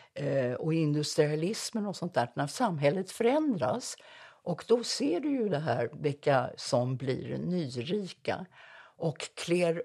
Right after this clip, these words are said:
upp sig och vilka, det är ofta ganska små detaljer som talar om att, "Tjops, de har tjänat mera i den familjen." Då kan man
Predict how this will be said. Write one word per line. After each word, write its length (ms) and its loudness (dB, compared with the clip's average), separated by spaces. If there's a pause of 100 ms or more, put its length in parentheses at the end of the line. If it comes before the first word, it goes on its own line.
upp 280 -6
sig 500 -2
och 140 -6
vilka, 400 -4 (580)
det 80 6
är 40 10
ofta 220 2
ganska 300 -2
små 440 0
detaljer 680 -2
som 200 2
talar 440 -2
om 220 0
att, 160 -6
"Tjops, 560 -8
de 180 -2
har 80 -2
tjänat 380 -2
mera 380 -2 (260)
i 120 0
den 220 -4
familjen." 680 -2 (380)
Då 200 4
kan 240 0
man 260 -4